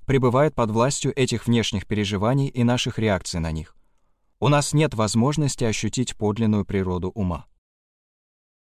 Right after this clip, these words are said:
Чтобы добиться проявления самой условной природы нашего ума,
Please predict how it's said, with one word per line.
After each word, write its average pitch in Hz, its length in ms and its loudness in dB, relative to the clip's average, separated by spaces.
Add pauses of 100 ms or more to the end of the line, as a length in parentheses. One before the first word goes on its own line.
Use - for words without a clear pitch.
(580)
Чтобы 151 340 0
добиться 151 400 2
проявления 123 520 2
самой 123 440 2
условной 101 520 -2
природы 101 400 0
нашего 95 400 -2
ума, 110 280 2